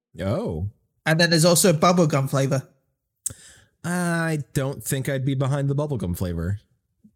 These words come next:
Speaker 1: I don't like
Speaker 2: I've never actually seen that for sa-, for sale here, so
Speaker 1: <laughs>
Speaker 2: I've had the
Speaker 1: Because
Speaker 2: sour.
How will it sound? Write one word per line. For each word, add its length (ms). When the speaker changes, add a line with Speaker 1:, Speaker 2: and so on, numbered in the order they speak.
Speaker 1:
I 140
don't 180
like 120
Speaker 2:
I've 160
never 140
actually 200
seen 280
that 200
for 80
sa-, 220
for 220
sale 360
here, 240
so 160
Speaker 1:
<laughs> 380
Speaker 2:
I've 0
had 220
the 60
Speaker 1:
Because 200
Speaker 2:
sour. 440